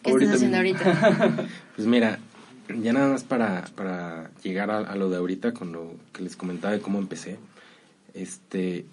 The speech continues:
Speaker 3: ya cuando descubrí todas estas opciones y empecé a hacer de todo, conocí a, a, a Alex Kong en internet, en la convocatoria de Ana,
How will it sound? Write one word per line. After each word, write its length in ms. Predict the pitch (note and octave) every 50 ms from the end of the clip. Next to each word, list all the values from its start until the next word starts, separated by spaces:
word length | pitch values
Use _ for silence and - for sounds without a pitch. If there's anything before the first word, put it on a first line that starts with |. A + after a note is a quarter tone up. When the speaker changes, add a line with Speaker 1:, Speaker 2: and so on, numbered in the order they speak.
| _ - - _ - - - -
Speaker 3:
ya 140 | A2 A#2 A#2
cuando 180 | - C#3+ B2+ A2+
descubrí 280 | - - - G#2 A2+
todas 240 | A2+ B2+ A#2+ A#2+ -
estas 240 | A2 - - A2+ A2+
opciones 640 | G#2 - - A2+ G#2+ G#2+ G#2 G#2 A#2+ D3+ D3+ - - - - -
y 120 | F#2+ F#2+
empecé 220 | F#2+ - - -
a 40 | G#2+
hacer 180 | G2+ A#2 A2 G#2
de 80 | G2+ F#2+
todo, 480 | - - A2 G#2+ G#2 G#2+ A2+ A#2 G#2+ -
conocí 500 | - G#2 F#2 F#2 F2 F2 - - G#2 G2+
a, 340 | G#2 G2+ G2 G2 G2 F#2 F2
a, 460 | - - F2+ F2+ E2 E2 D#2+ D#2 D#2
a 60 | - - _ _ _ _ _ _ _ _ - _ _ _ _ -
Alex 360 | - F#2+ G2+ G#2 - - -
Kong 320 | - - G#2+ G#2 - - D3 - - _ _ _ _ _ _ _ _ _ _ _ _ - - - -
en 160 | F#2 F#2 F#2
internet, 520 | F#2+ F#2 - G2 G2 G#2 G#2 A2 A#2 A2+
en 100 | A#2 G2
la 80 | F2 F2
convocatoria 540 | - F2+ E2+ E2 - E2 - G#2 G2+ G2+ G2+
de 100 | G#2+ G#2+
Ana, 320 | G#2 G2+ G#2 A#2+ D#3 F3+